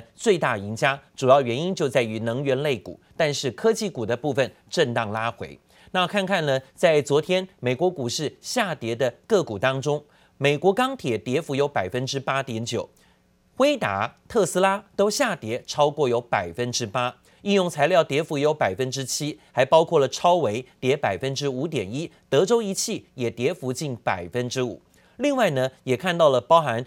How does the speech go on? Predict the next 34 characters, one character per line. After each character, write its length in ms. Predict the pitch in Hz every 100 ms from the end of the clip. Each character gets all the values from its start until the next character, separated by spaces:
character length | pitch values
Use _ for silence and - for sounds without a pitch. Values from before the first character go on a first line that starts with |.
| -
像 320 | - 156 135
台 200 | - 117
积 140 | 131 165
电 300 | 202 147 104
的 100 | 123
A 220 | - 180
D 160 | 190 220
R 200 | 170 - _
下 240 | - 240
跌 160 | 208 147
幅 200 | 139 156
度 160 | 156 131
有 100 | 123
百 220 | 117 101
分 180 | 131 131
之 160 | 143
四 180 | 135 151
点 220 | 123 92
七， 340 | 85 - 135 - _
日 180 | 220 233
月 120 | 196
光 260 | 170 190 180
也 140 | 110
跌 200 | - 135
了 140 | 214
百 180 | 202 104
分 160 | 92 123
之 160 | 127
四， 300 | 131 - 123 - _
包 160 | - 180
括 160 | 175
英 160 | 170 180
特 140 | 180
尔、 260 | 185 127 110